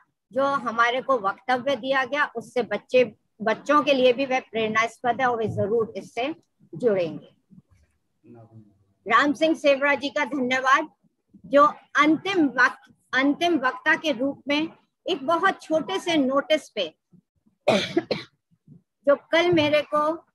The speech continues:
फूल सिंह जी ने दिया कि उनका इतना बड़ा इंडस वैली सिविलाइजेशन पर काम है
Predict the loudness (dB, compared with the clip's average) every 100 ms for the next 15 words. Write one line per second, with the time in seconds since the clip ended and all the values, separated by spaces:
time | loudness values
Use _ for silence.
0 | _ _ -4 0 2 2 2 2 0 -2
1 | -2 0 2 0 -2 _ _ -2 0 0
2 | -2 -2 -4 0 2 2 2 2 0 -4
3 | _ _ _ _ 0 2 2 0 -2 -2
4 | 0 0 2 2 2 0 -2 -2 -4 -4
5 | -2 0 0 -2 -6 -10